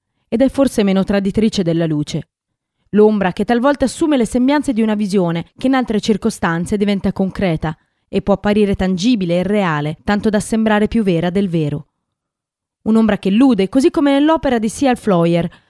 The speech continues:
l'ombra come memoria del passato che si proietta sul nostro presente, così come la percepiamo nelle fotografie di Tracy Moffat, e infine come soggetto autonomo o coprotagonista di una storia,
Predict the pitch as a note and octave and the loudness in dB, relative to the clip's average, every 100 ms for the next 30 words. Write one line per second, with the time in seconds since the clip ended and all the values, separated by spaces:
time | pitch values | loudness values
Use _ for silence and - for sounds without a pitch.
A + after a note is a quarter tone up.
0 | _ _ A3 A#3+ A3 F3 - G#3 A3 A3+ | _ _ 2 4 4 0 0 2 2 4
1 | B3 B3 A#3 A#3 A#3 - C4+ C4+ A3 G3+ | 4 4 2 -2 -4 -6 -4 -2 -2 -4
2 | G3 F#3+ G3 G3+ G3 A3 G#3 G3+ F#3+ G3+ | -4 -2 -2 -2 -2 -6 -4 -4 -2 -4
3 | G3 G3 A3 G#3+ F3 F3+ E3 - D4+ D#4+ | -4 -2 0 0 -2 -4 -8 0 4 4
4 | E4+ B3+ A#3+ A#3 A#3+ A#3+ C#4 D4 C#4+ A#3+ | 4 2 2 2 0 0 2 2 2 2
5 | G#3 A3+ A3+ A3 A#3 C#4+ A3+ - G#3+ - | 0 -2 -2 -2 -2 -2 -2 -2 -2 0
6 | G3+ D#3+ - F3 - - D#3+ _ _ _ | -2 -2 -2 -6 -6 -6 -8 _ _ _
7 | _ A3+ A#3 - D#3 D#3+ - _ _ C4 | _ -2 0 0 -2 -2 -6 _ _ 0
8 | D4 D#4 A#3+ D4 - C#4+ C#4 G3 F3 F3 | 0 0 0 0 2 2 4 2 2 2
9 | F#3 G3+ - G#3+ B3+ A#3 A3 A#3 G3 A#3 | 2 0 0 0 2 2 2 2 0 0
10 | A3 A3+ A3 - D3 D3+ D#3 | 0 0 0 0 0 0 -2